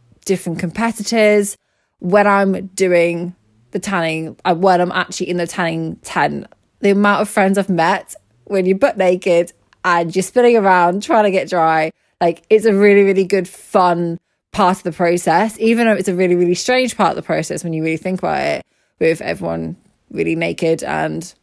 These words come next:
having hair masks on and walking around with tents and whatnot. But it's a really, really fun part. And I think as a first timer, I really don't think you should miss out on that. So I think first timer,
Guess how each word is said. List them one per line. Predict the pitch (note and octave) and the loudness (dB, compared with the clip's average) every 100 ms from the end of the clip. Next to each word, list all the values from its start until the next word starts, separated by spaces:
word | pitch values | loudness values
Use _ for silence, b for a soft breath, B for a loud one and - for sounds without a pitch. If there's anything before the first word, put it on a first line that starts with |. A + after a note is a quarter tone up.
| _ | _
having | - E3+ E3 | -4 -2 -2
hair | F3+ E3+ E3 | -2 0 0
masks | E3+ E3 - E3 | 0 -2 -2 0
on | D#3+ D#3+ D#3 | 2 2 -2
and | D#3 D#3 | -4 -4
walking | F3 E3+ E3+ | -4 -4 -4
around | D#3 | -4
with | D#3 | -4
tents | G3+ D#3 D#3+ | -2 -2 -4
and | D#3+ | -8
whatnot. | D#3 C#3+ C#3 | -8 -8 -4
But | E3 B2 B B | -4 -4 B B
it's | - G3 | -4 -2
a | G#3 | -2
really, | F#3 F#3+ F#3+ | 0 0 2
really | G3 G3 | 2 0
fun | G3+ - F3+ F#3 | -2 -2 -2 -2
part. | - E3 F#3 C4+ - _ _ - | -2 0 2 0 -6 _ _ -2
And | F#3+ | 0
I | F#3 | 0
think | G3 G3 F3+ E3+ - - | 0 -2 -2 -4 -8 -10
as | F#3 F#3+ F3+ F3+ - | -4 0 0 -2 -4
a | F#3+ | -8
first | G3 F#3+ F3+ - | 0 2 2 0
timer, | F#3+ F#3 E3 | -2 0 0
I | D#3+ E3+ F3 F3 F#3 _ | 0 2 0 -2 -14 _
really | F3+ F#3+ F3+ F3 | -2 0 0 0
don't | F3 F3 F3 | 0 0 0
think | F#3 E3+ F3 | -4 -6 -6
you | |
should | F3 F3 | -4 -2
miss | F3+ F3+ | -2 -2
out | G3+ G3 | -2 0
on | A3+ | 2
that. | A#3+ C#4 A#3+ | 2 0 -2
So | - F3+ F3 F3+ _ _ _ | 0 0 0 -4 _ _ _
I | G#3+ | 0
think | G#3 A3+ A3 | 0 -2 -4
first | - C4+ C4 | 0 0 2
timer, | B3 G#3+ G3+ G3+ | 2 2 2 2